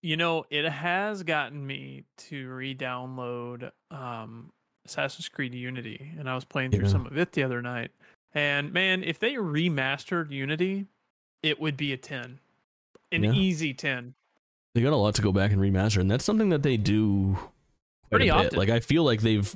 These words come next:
Speaker 2: gone and they've touched up, eh, except for one. They haven't touched
Speaker 1: Except
Speaker 2: one,
Speaker 1: for
Speaker 2: but
Speaker 1: one.
Speaker 2: they've done, like, the whole Ezio trilogy, three,
Speaker 1: Three,
Speaker 2: three's
Speaker 1: Rogue.
Speaker 2: D L C, Rogue for sure.
Speaker 1: Um,
Speaker 2: Um,
Speaker 1: Liberation got its port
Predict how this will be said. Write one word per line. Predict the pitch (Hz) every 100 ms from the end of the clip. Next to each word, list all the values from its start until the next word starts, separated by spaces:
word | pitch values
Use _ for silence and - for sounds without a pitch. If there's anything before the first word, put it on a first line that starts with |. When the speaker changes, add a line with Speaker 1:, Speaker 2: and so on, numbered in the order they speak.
| - - -
Speaker 2:
gone | 117 117
and | 110
they've | 110
touched | - 113 -
up, | 113 104 - _ - -
eh, | - - - -
except | 110 120 113
for | 120
one. | 107 92 104 165
They | 156 110
haven't | 110 131
touched | 131 123 110
Speaker 1:
Except | 104
Speaker 2:
one, | 131
Speaker 1:
for | 170
Speaker 2:
but |
Speaker 1:
one. | 143
Speaker 2:
they've | -
done, | 113 110
like, | 107 104 - - _ -
the | 107
whole | 123 120
Ezio | 113 113 127 117
trilogy, | 127 117 120 120 117
three, | 113 - 107 113 117 113 120 -
Speaker 1:
Three, | - 156 151 160 165 165
Speaker 2:
three's | 147
Speaker 1:
Rogue. | 139 131 - 107
Speaker 2:
D | 113
L | 113 110
C, | - 113 110 110
Rogue | 101 98 104 110 104
for | 110
sure. | 101 - 98 101 104 110 - _ _ _ _ 90
Speaker 1:
Um, | 90
Speaker 2:
Um, | 90 87 87 90 104 160
Speaker 1:
Liberation | 151 151 147 135 143 170 160 160
got | 147 143
its | 143 - -
port | - 160 156 165